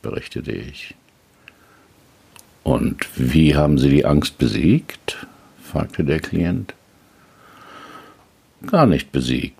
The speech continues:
das geht nicht. Ich hab ihr meine Aufmerksamkeit entzogen.“ Viele Menschen würden gerne in die Selbstständigkeit starten, haben aber Angst vor diesem Schritt und bleiben lieber in der Sicherheit des Angestellten-Daseins.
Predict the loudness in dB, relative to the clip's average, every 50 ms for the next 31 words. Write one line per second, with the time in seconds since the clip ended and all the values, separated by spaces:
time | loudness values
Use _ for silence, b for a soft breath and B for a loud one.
0 | _ 0 0 0 0 -2 -6 -6 -6 0 0 2 2 2 -2 -4 -6 -6 -6 -8
1 | -10 -10 -10 -12 -14 -16 -16 B B B B B B -2 -2 0 0 -2 -2 -2
2 | -2 -2 -2 0 0 2 4 4 4 6 4 4 4 2 0 -2 -2 -4 -4 -4
3 | -4 -4 -4 -4 -4 -4 -4 -2 -2 -2 -4 -6 -10 -14 -10 -10 -10 -10 -10 -8
4 | -8 -6 -6 -6 -8 -12 -14 -16 -16 -20 -20 _ _ _ _ _ _ _ _ _
5 | _ -20 -20 _ _ _ _ _ _ _ _ _ -20 _ _ _ _ _ _ _
6 | _ _ _ _ _ _ _ _ _ _ _ _ _ _ _ _ _ -20 _ B
7 | B B B B B B B B B B _ 0 2 4 4 4 4 2 4 2
8 | 4 4 4 4 4 4 4 4 2 2 2 2 0 0 -2 -2 -2 -2 -2 -2
9 | -4 -4 -2 -2 -2 -2 -2 -4 -4 -2 -2 -2 -2 0 2 2 0 0 0 0
10 | 2 2 2 2 2 0 0 -2 -2 -2 -2 -2 -2 -2 -2 -2 -2 -2 -4 -6
11 | -4 -6 -4 -4 -4 -6 -6 -8 -8 -6 -4 -4 -6 -6 -6 -8 -6 -4 -4 -4
12 | -4 -8 _ -2 2 2 2 4 2 2 2 2 2 2 2 2 2 0 -2 -2
13 | -4 -6 -4 -4 -2 -2 -2 -2 -2 -4 -6 -2 0 0 0 0 0 -2 -4 -6
14 | -6 -6 -6 -4 -2 0 0 -2 -2 -4 -4 -4 -4 -6 -8 -10 -12 -14 -16